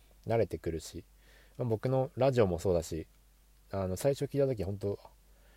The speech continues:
あの、恥ずかしいなと思ったん-、気持ち悪いな、みたいな。まあ、あれですよ。最初の、最初の頃は今聞いても気持ち悪いなと思うんですけど。<laughs> 最初は本当気持ち悪かったですね。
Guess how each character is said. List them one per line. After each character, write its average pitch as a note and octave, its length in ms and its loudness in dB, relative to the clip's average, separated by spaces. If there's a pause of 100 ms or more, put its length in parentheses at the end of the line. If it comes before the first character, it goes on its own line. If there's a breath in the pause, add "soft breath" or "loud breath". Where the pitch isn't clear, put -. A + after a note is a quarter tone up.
(240 soft breath)
あ G2 120 -2
の、 G2 140 -2
恥 G#2 200 -4
ず - 40 -14
か A2 120 -2
し A2 160 -6
い F#2 40 -2
な E2 120 -2
と D#2 120 -10
思 E2 140 -4
っ - 60 -18
た D#2+ 100 -8
ん-、 D#2+ 40 -12 (540)
気 - 100 -12
持 G2 120 -2
ち - 100 -6
悪 F#2 180 2
い F2 60 -2
な、 D#2 180 -10
み D#2+ 80 -12
た - 120 -14
い - 20 -12
な。 - 160 -20 (920 soft breath)
ま A2 200 0 (140)
あ、 G#2 140 2
あ G2+ 60 2
れ A2+ 80 4
で C#3+ 100 4
す - 180 -8
よ。 D#2 120 -4
最 C#3 220 -4
初 D#3 140 -2
の、 D3+ 240 0 (360)
最 C3+ 160 -4
初 D#3+ 120 -6
の D#3 80 -2
頃 D3+ 180 4
は G2 60 4
今 A#2 180 -2
聞 - 140 -8
い - 20 -6
て G2 80 -2
も F2 100 -2
気 - 120 -6
持 G2 80 0
ち - 80 -4
悪 G#2 120 2
い G2+ 40 -2
な F2 140 -6
と E2 120 -10
思 F#2 140 -4
う - 20 -6
ん E2+ 40 -8
で E2 80 -10
す - 80 -18
け D#2+ 100 -8
ど。 - 140 -14 (120)
<laughs> - 1700 -6
最 C3 200 0
初 G#2+ 260 -6
は A2+ 100 4
本 G#2+ 180 -2
当 G#2 240 4 (580 loud breath)
気 - 100 -8
持 A2 80 -2
ち G2+ 80 0
悪 G#2+ 120 6
か F2+ 80 4
っ D2+ 40 0
た - 100 -12
で D2+ 60 -6
す - 100 -12
ね。 D#2+ 140 -10